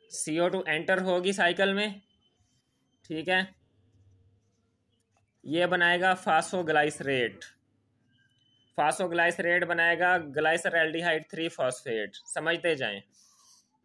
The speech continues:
फिर इधर ये आरयूबीपी रीजनरेट हो जाता है, रूबी-, रूबिस्को रा-, राइबुलोज बाइफॉस्फेट रीजनरेट हो जाता है। क्यों? क्योंकि ये दुनिया में सबसे ज़्यादा पाया जाने वाला एंजाइम है जो सीओ टू को फिक्स करता है। इसको रीजनरेट करना ज़रूरी है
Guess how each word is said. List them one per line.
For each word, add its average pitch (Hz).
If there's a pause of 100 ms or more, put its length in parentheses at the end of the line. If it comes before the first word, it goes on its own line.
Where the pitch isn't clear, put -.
(920)
फिर 180
इधर 180
ये 180
आरयूबीपी 165
रीजनरेट 151
हो 147
जाता 123
है, 127
रूबी-, 139
रूबिस्को 156
रा-, 143
राइबुलोज 151
बाइफॉस्फेट 143
रीजनरेट 127
हो 127
जाता 107
है। 120
क्यों? 165 (420)
क्योंकि 139
ये 160
दुनिया 139
में 135
सबसे 131
ज़्यादा 123
पाया 120
जाने 117
वाला 117 (100)
एंजाइम 120
है 143
जो 123
सीओ 123
टू 110
को 113
फिक्स 135
करता 95
है। 95 (2000)
इसको 165
रीजनरेट 165
करना 160
ज़रूरी 165
है 107